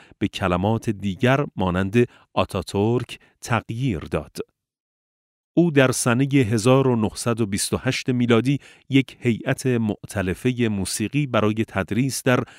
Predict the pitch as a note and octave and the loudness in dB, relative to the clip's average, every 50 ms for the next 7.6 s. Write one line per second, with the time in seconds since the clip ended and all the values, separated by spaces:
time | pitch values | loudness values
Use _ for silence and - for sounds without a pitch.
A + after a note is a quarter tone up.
0 | - _ _ - G#2 G#2 G2 - _ - - - D3 C3+ C#3 C3 A#2 G#2+ G2+ F2+ | -20 _ _ -6 -4 -4 -4 -4 _ -14 -6 -4 -4 -2 -2 -2 -2 -2 -4 -4
1 | - - G#2+ G2 - A#2+ C3 C3 - - A2 - - - G#2 F2+ D#2+ D#2+ F#2+ A2 | -4 -4 -6 -6 -6 -4 -2 -2 -2 -2 -4 -6 -2 -2 -2 -2 0 0 0 0
2 | A#2 A#2 - - _ _ _ _ - F#2 F2 - - - A2 A2+ A#2+ A#2+ A2+ C3 | 0 0 -4 -12 _ _ _ _ -6 -4 -4 -4 -4 -2 -2 -2 -2 2 2 4
3 | B2+ C3 B2+ C3+ C3+ - - - _ _ _ - G2+ F#2+ - - - G#2+ G#2 G#2 | 4 4 4 2 2 0 0 -12 _ _ _ 0 0 0 0 0 -2 -2 -2 -2
4 | F#2+ - - C#3 C#3 C3+ B2+ A2+ G#2+ G2 F#2 - - - G2+ F2+ G2+ A#2 A#2+ A#2+ | -4 -2 0 0 2 2 2 0 0 -2 -2 -4 -4 -4 -4 -4 -4 -2 -2 -2
5 | - - A2 G2+ G2 F2 - - G#2 G2 - D3 D3+ C#3 C#3 C3+ B2+ - - - | -2 0 -2 -2 -2 -4 -4 -2 -2 -2 0 0 0 2 2 2 0 -2 -10 -20
6 | _ _ _ - G2+ F2+ F2+ - - A2+ A2 G#2+ G2+ - - C#3+ C#3+ C3+ B2 G#2+ | _ _ _ 0 2 2 0 0 0 0 0 0 -4 -4 -2 0 2 2 2 2
7 | G2 F#2 E2 - - F#2+ E2+ - F#2+ F#2+ F#2 F2+ | 0 -2 -2 -4 -4 -4 -4 -2 -2 -2 -2 -4